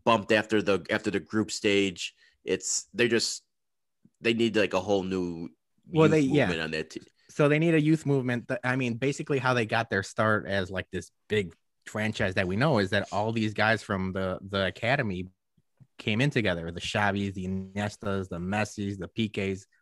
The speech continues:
Speaker 2: Pujols, they all came together, started when they were really young and kind of built Barcelona to what they are. The problem with these super clubs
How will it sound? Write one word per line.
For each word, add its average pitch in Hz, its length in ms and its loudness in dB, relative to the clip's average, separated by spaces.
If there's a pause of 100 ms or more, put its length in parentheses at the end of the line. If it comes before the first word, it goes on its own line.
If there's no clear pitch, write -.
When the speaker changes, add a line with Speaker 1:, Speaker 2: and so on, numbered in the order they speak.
Speaker 2:
Pujols, 107 480 2 (240)
they 104 140 2
all 139 120 4
came 139 260 2
together, 98 500 0 (340)
started 120 520 4
when 113 160 2
they 107 80 4
were 95 160 2
really 107 220 2
young 113 280 0
and 95 100 -6
kind 107 160 -4
of 90 220 -8
built 110 360 0
Barcelona 110 540 0
to - 120 -10
what 104 180 0
they 90 160 -6
are. 117 300 2 (280)
The 117 100 2
problem 147 380 2
with 165 140 -4
these 110 260 -4
super 143 340 -2
clubs 92 480 -6